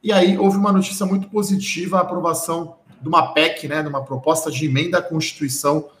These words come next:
sobre a prisão em segunda instância, né? Lembrando que faz pouco tempo o Supremo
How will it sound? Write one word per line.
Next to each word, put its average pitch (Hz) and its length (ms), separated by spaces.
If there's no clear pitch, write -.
sobre 196 360
a 196 60
prisão 175 560
em - 20
segunda 175 440
instância, 170 800
né? 143 180
Lembrando 139 440
que - 60
faz 156 220
pouco 156 340
tempo 139 260
o - 20
Supremo 135 380